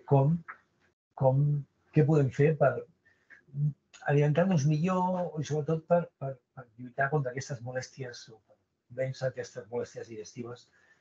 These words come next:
que presenten els pacients. La Fundació Alícia és un acrònim d'Alimentació i Ciència que, i, i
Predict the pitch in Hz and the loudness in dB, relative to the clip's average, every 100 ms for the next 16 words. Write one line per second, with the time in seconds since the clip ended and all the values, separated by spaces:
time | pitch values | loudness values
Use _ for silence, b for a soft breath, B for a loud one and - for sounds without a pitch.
0 | _ 117 123 117 120 113 - - - 95 | _ -4 -2 -2 -4 -6 -14 -20 -20 -20
1 | - 120 117 113 131 135 139 156 160 b | -18 -12 -10 -4 0 0 2 0 0 b
2 | b b _ 135 120 120 127 131 123 120 | b b _ -8 -4 -2 0 0 0 -2
3 | 113 - - _ _ 117 120 120 - 180 | -6 -12 -20 _ _ -6 -4 -4 -4 -6
4 | 127 113 123 127 113 208 233 _ _ _ | -4 -4 -4 -4 -2 -4 -4 _ _ _
5 | _ _ _ _ _ 120 117 - 123 - | _ _ _ _ _ -6 -4 -2 -4 2
6 | 139 | 2